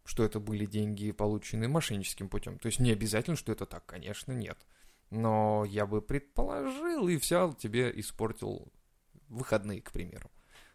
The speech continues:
Прикинь, в пятницу тебе блокируют карточку, и ты не можешь ничего сделать, потому что банк говорит: «Да мы не работаем в выходные просто».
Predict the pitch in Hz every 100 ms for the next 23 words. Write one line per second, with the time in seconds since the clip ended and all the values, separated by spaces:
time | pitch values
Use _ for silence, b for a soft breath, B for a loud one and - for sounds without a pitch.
0 | - 113 160 180 - 151 131 117 104 107
1 | - 98 113 117 - 139 120 113 - 135
2 | 139 127 - 110 - 110 - 123 123 123
3 | 120 135 120 - 117 117 107 127 120 113
4 | 107 - 110 110 107 - 277 170 113 107
5 | 104 95 104 - 107 101 - 104 127 -
6 | - - - -